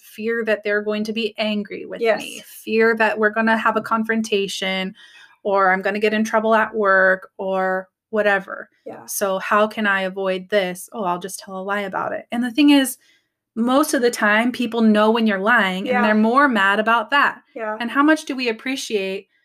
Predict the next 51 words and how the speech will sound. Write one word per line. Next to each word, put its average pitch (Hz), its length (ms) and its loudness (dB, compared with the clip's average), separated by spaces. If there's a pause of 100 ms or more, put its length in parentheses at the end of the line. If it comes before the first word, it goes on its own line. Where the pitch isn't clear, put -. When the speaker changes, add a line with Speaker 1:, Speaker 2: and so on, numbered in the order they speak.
(160)
Speaker 1:
when 220 120 -4
someone 220 320 -4
else 214 240 -2
just 214 160 -4
says, 208 380 0 (480)
"Hey," 202 480 -6 (540)
I 240 100 2
know 214 80 0
for 226 220 -4
me, 233 320 0
if 220 100 -8
someone's 226 320 -4
like, 208 140 -2
"Hey, 208 200 -4
I'm 196 140 -6
sorry, 196 460 -4
I 196 140 -6
just 254 200 -8
can't 180 300 -12
today, 214 240 -2
I'm 190 100 -2
not 180 200 -6
up 180 140 -6
for 214 220 -2
it," 240 220 -2 (560)
that 247 220 0
gives 254 220 -2
me 226 280 2
permission. 190 840 -6 (340)
"Oh, 233 300 -6
thank 277 180 -4
you 359 60 2
for 285 140 0
being 220 180 2
honest 202 340 -4
with 262 120 -8
me, 285 420 2
and 220 100 -8
I 247 100 0
like 214 260 2
how 247 160 0
that 214 300 0
feels. 226 500 -2 (480)
I 214 40 2
like 214 220 2
that 214 120 0
you 208 120 -4
were 202 140 0
vulnerable 220 560 -2
with 254 180 -8
me, 269 460 -4